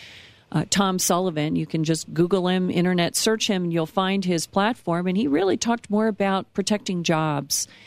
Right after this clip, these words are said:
and protecting families. And his legislative, uh, support is in direct conflict with that because he vo-, supported the, um, anti, we call it the anti-oil and gas jobs bill.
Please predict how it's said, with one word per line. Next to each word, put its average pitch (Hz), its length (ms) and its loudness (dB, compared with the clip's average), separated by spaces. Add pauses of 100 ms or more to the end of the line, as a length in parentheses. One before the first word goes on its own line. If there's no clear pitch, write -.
(220)
and 185 160 2
protecting 185 460 0
families. 165 720 0
And 170 340 0
his 262 460 0
legislative, 196 920 0 (100)
uh, 160 180 -2
support 226 640 0 (260)
is 202 180 0
in 196 200 0 (220)
direct 202 520 0 (100)
conflict 254 580 -4
with 156 120 -2
that 160 260 0
because 190 320 0
he 190 80 0
vo-, - 240 -6
supported 170 800 0 (800)
the, 156 520 0
um, 151 480 0
anti, 180 580 2
we 160 140 -2
call 170 240 0
it 170 100 -4
the 160 220 -2
anti-oil 170 840 2
and 151 160 0
gas 165 380 0
jobs 180 420 0
bill. 170 460 0